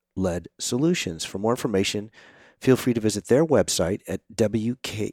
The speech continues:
W C K dot org. Again, that's W C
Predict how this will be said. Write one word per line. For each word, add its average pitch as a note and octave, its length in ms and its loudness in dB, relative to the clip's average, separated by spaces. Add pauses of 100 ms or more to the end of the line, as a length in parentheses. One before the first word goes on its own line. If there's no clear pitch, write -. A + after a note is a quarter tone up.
(140)
W A#2+ 320 4
C A2+ 500 0 (180)
K F#2 360 -4 (260)
dot E2 240 0 (320)
org. C#3+ 380 -4 (100)
Again, G#2+ 240 0
that's F#2 220 -6
W A2+ 680 -2 (180)
C G2+ 500 -2